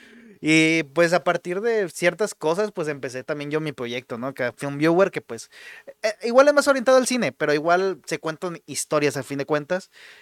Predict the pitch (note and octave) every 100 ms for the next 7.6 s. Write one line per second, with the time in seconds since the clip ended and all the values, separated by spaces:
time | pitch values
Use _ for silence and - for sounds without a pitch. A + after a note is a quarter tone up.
0 | - C#3 C3+ C3 B2+ A#2+ C3 C3 C#3 -
1 | - _ A2+ _ _ - C#3 C#3 C#3+ D3
2 | C3+ B2+ - _ C3 C#3+ C3 C#3 C#3+ C#3
3 | C3+ C3+ C3 B2+ A#2+ C3+ E3+ D#3+ - -
4 | - - _ _ _ _ D#3 D3 D3 D3
5 | D3+ - _ _ _ _ - E3+ E3 D#3+
6 | D#3+ D3 D3+ D3+ C3+ C3 D3+ E3+ D3+ D#3
7 | E3 E3 D3+ D3 D3+